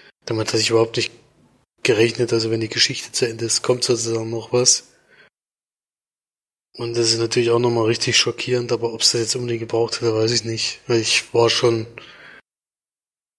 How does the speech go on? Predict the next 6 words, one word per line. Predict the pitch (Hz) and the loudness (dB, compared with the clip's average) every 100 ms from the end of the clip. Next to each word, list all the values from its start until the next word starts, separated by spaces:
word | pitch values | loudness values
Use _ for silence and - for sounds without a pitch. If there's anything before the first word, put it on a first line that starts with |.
| _ _ _ - | _ _ _ -4
war | 120 | 0
schon | - 120 | 0 -2
gefrustet | 110 - 127 - - - | -8 -4 0 2 0 -2
genug | 113 113 131 | -4 -4 -8
von | - 117 | -8 -8
diesem | 113 110 117 110 110 | -6 -8 -10 -10 -12